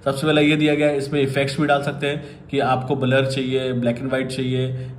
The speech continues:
या कौन से space में चाहिए। आप यहाँ पर इसका, इसका यहाँ पर color भी change out कर सकते हैं। मतलब कि आप अपने हिसाब से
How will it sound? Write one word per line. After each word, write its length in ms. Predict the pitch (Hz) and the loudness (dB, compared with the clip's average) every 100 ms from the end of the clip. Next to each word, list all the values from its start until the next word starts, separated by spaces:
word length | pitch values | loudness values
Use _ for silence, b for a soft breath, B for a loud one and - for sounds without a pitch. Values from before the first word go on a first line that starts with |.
| 131 | -4
या 80 | |
कौन 280 | 135 139 151 | -2 0 0
से 120 | 156 | 0
space 400 | 147 - 143 143 | -4 -4 -4 -2
में 120 | 139 139 | -2 -2
चाहिए। 260 | 131 120 | -2 0
आप 200 | 127 123 | 0 0
यहाँ 160 | 135 135 | 0 -2
पर 120 | 127 | -2
इसका, 360 | 131 143 120 120 | -2 -6 -6 -2
इसका 360 | 120 120 131 | -2 -2 -2
यहाँ 200 | 127 127 | -2 0
पर 140 | 120 127 | -2 -4
color 280 | 123 120 120 | -2 0 0
भी 160 | 131 | -4
change 280 | 131 123 113 | -6 -6 -4
out 180 | 117 117 | -4 -4
कर 100 | 120 | -6
सकते 280 | 113 101 104 | -6 -8 -12
हैं। 180 | 101 B B B - | -12 B B B -8
मतलब 300 | 120 139 139 | -2 0 0
कि 80 | 147 | 4
आप 160 | 147 139 | 4 4
अपने 220 | 127 139 | 0 0
हिसाब 220 | 139 127 | 0 0
से 120 | 151 | -2